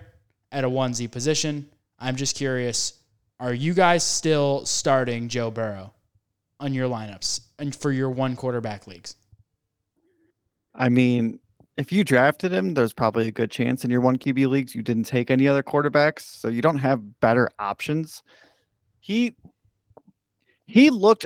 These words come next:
Speaker 2: okay, but was immobile, completely immobile. He had to stay in the pocket. T. Higgins could not catch a pass to save his life in that game last night. So I think the better days are ahead of Joe Burrow, so I'm okay with still going with him, but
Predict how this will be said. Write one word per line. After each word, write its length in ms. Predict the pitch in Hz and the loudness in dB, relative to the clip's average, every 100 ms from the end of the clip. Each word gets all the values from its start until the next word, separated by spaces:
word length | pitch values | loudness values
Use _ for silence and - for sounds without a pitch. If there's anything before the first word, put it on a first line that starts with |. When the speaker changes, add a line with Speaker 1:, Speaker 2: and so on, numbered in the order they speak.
| - | 4
Speaker 2:
okay, 640 | 170 170 - 143 170 208 - | 4 4 2 2 4 0 -2
but 100 | 139 | -2
was 200 | 135 139 | 0 -2
immobile, 680 | - 147 131 123 104 - - _ _ _ _ | -2 0 2 0 -2 -12 -18 _ _ _ _
completely 460 | 139 - 170 147 147 | -8 -2 -2 2 0
immobile. 400 | 127 117 - 113 | 2 -2 -4 -12
He 160 | 123 | -4
had 220 | 127 139 | 0 0
to 60 | 135 | 0
stay 160 | - 139 | 0 0
in 100 | 143 | 0
the 60 | |
pocket. 540 | - 113 113 - 120 117 _ _ _ - | 0 0 0 0 -2 -2 _ _ _ 4
T. 120 | 202 | 6
Higgins 260 | 180 156 - | 6 4 0
could 140 | 139 | 0
not 160 | 143 - | 0 0
catch 220 | 135 127 | 0 0
a 60 | |
pass 300 | - 113 113 - | -2 0 0 -2
to 100 | 123 | 0
save 180 | 123 | 0
his 160 | 117 101 | 2 0
life 360 | 107 107 127 - _ _ _ _ _ - | 2 2 0 -6 _ _ _ _ _ -2
in 120 | 123 | 2
that 140 | 117 | 2
game 240 | 107 120 117 | 2 0 2
last 300 | 120 123 - | 0 -2 0
night. 240 | 127 131 - _ _ _ _ _ _ _ | 0 0 -6 _ _ _ _ _ _ _
So 200 | - 120 | 0 4
I 140 | 120 | 4
think 380 | 180 202 156 - | 4 2 -2 -2
the 80 | 135 | 0
better 320 | 107 123 139 | 2 2 2
days 240 | 120 127 127 | 2 2 2
are 140 | 113 | 0
ahead 420 | 95 117 117 131 | 0 0 0 0
of 180 | - 127 | -2 -2
Joe 220 | 135 139 | 2 2
Burrow, 320 | 131 139 151 | 2 2 2
so 140 | 165 113 | 0 0
I'm 140 | 127 | 0
okay 280 | 139 - 127 | -2 -2 -2
with 160 | 131 120 | -2 -2
still 160 | 127 120 | -2 0
going 340 | 117 113 139 | 0 2 2
with 140 | 147 | 0
him, 220 | 151 165 147 | 0 -2 -2
but 240 | 117 | -2